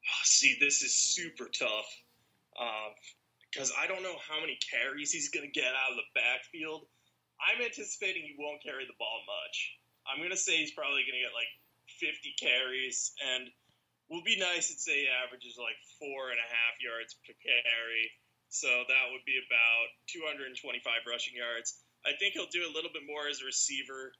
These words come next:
Um, I think he'll have a chance to catch, like, maybe thirty-seven passes, turn it into, like,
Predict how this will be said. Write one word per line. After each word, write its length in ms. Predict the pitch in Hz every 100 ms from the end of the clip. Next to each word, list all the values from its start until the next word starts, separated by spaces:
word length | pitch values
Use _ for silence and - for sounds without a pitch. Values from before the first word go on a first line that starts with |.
| _ _ _
Um, 420 | 117 113 113 113 - _ -
I 80 | 135
think 220 | 113 143 -
he'll 220 | 143 135
have 180 | 131 123
a 60 |
chance 340 | - 135 127 -
to 80 |
catch, 300 | - 123 -
like, 240 | 127 117 117 123
maybe 240 | 123 123 -
thirty-seven 720 | 131 127 127 - 127 123 120 120
passes, 680 | 113 113 110 - 117 113
turn 220 | - 127 113
it 100 | 117
into, 220 | 120 117
like, 160 | 110